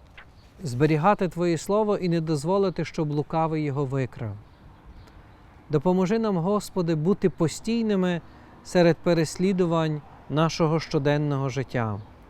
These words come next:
Допоможи нам також, Ісусе, не надто турбуватися про нашу щоденність, але прийнявши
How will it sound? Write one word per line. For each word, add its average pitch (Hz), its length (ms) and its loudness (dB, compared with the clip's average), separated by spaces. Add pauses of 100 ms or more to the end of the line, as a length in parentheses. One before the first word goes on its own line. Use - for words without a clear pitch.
(420)
Допоможи 175 500 2
нам 202 260 -2
також, 156 460 -4
Ісусе, 156 580 -4 (380)
не 160 160 4
надто 202 460 2
турбуватися 156 920 2
про 143 180 -4
нашу 151 340 -4
щоденність, 127 920 -4 (600)
але 135 200 0
прийнявши 160 880 -2